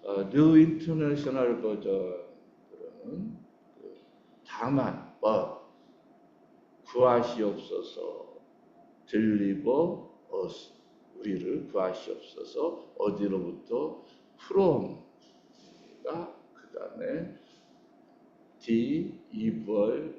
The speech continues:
one입니다. 그러니까 악 그 자체, 아니면 악한 존재. 그래서 그냥 "우리는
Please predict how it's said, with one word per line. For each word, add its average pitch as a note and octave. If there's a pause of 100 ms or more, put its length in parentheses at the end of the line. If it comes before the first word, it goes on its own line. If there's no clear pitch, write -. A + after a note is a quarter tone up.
one입니다. F#2+ (640)
그러니까 - (220)
악 -
그 B2+
자체, C#3 (640)
아니면 A#2+
악한 C3
존재. - (440)
그래서 -
그냥 C3+ (200)
"우리는 C3